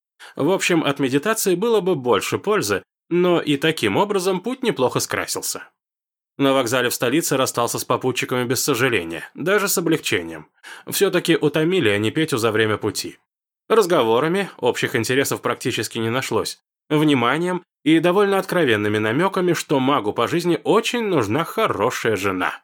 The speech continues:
А лучше, чем в Баяне, где почти у всех в предках маги были, ему просто не найти.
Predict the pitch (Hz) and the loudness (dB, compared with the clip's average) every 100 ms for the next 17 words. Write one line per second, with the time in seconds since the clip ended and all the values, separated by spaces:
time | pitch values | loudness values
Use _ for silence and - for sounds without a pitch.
0 | - 123 127 151 123 117 104 110 104 98 | -4 0 2 2 2 0 0 0 0 -2
1 | 98 131 190 131 87 - - 117 123 131 | -2 0 0 0 -2 -6 -10 -2 0 0
2 | 113 135 - 147 - 127 95 - - 123 | 0 0 2 0 0 0 0 -4 -4 -2
3 | - 104 - 143 208 110 92 101 98 - | -2 -6 -2 0 0 0 0 2 0 -2
4 | _ - 123 127 196 233 127 117 - 113 | _ -6 0 2 2 0 0 0 0 -2
5 | 104 101 92 - - | -2 -2 -2 -4 -8